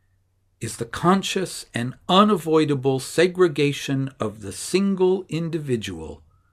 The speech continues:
from the undifferentiated and unconscious herd. This means isolation,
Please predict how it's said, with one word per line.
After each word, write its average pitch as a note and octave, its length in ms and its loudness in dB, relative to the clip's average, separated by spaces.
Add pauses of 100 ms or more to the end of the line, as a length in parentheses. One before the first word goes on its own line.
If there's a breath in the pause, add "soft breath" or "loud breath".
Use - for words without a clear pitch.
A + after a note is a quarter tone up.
(460)
from G#2+ 300 -4
the G#2+ 240 -8
undifferentiated G#2 1600 -2
and G2+ 360 -10
unconscious B2 920 -4 (100)
herd. C#2+ 520 -10 (1040)
This D3 380 0
means D#2 560 -12 (260)
isolation, G2+ 960 -6